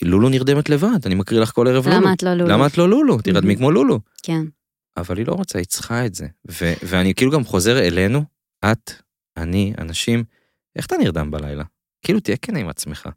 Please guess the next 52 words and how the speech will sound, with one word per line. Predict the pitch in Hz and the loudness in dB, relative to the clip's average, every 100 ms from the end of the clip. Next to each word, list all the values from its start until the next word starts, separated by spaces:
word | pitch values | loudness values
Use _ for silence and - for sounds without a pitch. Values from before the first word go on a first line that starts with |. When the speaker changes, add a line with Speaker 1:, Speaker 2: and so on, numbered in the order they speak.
| _ - | _ -4
Speaker 2:
עם | 202 | -2
טלפון. | 185 156 156 - 208 220 - _ 165 - | 0 -4 -6 -6 -2 -2 -6 _ -14 -4
Speaker 1:
או | 160 | -2
מול | 131 90 | 0 0
חתונמי. | 92 - 90 98 104 80 _ - | 0 0 2 2 2 0 _ -6
מתאפ-, | 92 214 | 0 4
Speaker 2:
מול | 220 | 4
Speaker 1:
מת-, | 196 | 4
Speaker 2:
חתונמי. | 202 165 165 170 170 | 2 2 2 2 0
Speaker 1:
מתאפצים | 120 92 - 131 | 0 0 2 2
מול, | 127 - | 2 2
מול | 107 | 0
חתונמי. | - 98 95 92 85 82 - | 0 0 0 2 0 -2 -2
עד | 107 | 0
שהם | - | 4
Speaker 2:
יואו, | 107 | 4
אל | 196 | 4
Speaker 1:
כאילו | 101 | 4
Speaker 2:
תעשה | 233 214 | 4 4
לי | 190 | 2
ספוילר, | - 202 208 202 | 2 2 4 4
לא | |
ראיתי | 190 196 214 | 4 4 2
את | |
זה | 180 | 2
Speaker 1:
שלושים, | 165 | 2
Speaker 2:
חודשיים. | 165 175 180 | 2 2 4
Speaker 1:
אני | - | 4
לא | |
רואה | 85 | 2
את | 73 | -2
זה, | - - | -8 -12
לא | - | -8
רואה, | 151 | -8
Speaker 2:
אוקיי. | - 156 | -6 -6
Speaker 1:
לא | |
רואה | 85 | -6
את | 90 | -10
התוכנית. | - - _ _ _ _ _ _ _ _ _ _ | -16 -20 _ _ _ _ _ _ _ _ _ _
למרות | - | -6
שאומרים | 160 | -4
שהם | 147 101 | -2 -2
דומה | 90 117 | 0 0
לדני | 95 90 98 | 0 0 2
מחתונמי. | 110 87 82 82 85 | 0 -2 -6 -4 -4
מי | 87 | -2
זה | 110 127 | -2 0
דני? | 87 85 82 | 0 0 -4
זה | |
טוב? | - 120 147 | 0 0 0
לא | 92 | -2
טוב? | - | -2